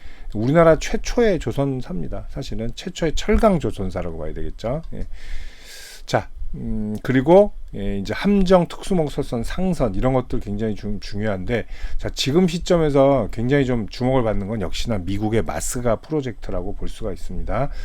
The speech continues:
자, 제가 조선 관련주들 특히나 최근에, 예, 매매를 많이 하고 있습니다. 자, 제가 텔레그램방 무료 이벤트 하고 있는데, 예, 잠깐 말씀드리면 단타 스윙 종목, 그리고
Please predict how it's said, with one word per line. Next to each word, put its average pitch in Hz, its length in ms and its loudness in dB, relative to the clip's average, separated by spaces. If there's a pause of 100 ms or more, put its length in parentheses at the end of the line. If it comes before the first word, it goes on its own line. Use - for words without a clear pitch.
(240)
자, 98 120 2
제가 117 500 8
조선 170 520 4
관련주들 139 680 4
특히나 185 600 4 (640)
최근에, 165 400 4
예, 107 640 0
매매를 107 400 0
많이 92 260 -4
하고 143 220 -2
있습니다. 92 480 -4 (100)
자, 92 200 -6 (420)
제가 117 420 4
텔레그램방 170 720 4
무료 107 160 0
이벤트 107 340 0
하고 117 140 -2
있는데, 90 580 -2
예, 104 60 -6
잠깐 - 340 0
말씀드리면 92 680 0 (360)
단타 139 440 4
스윙 160 260 0
종목, 117 300 2
그리고 104 280 -2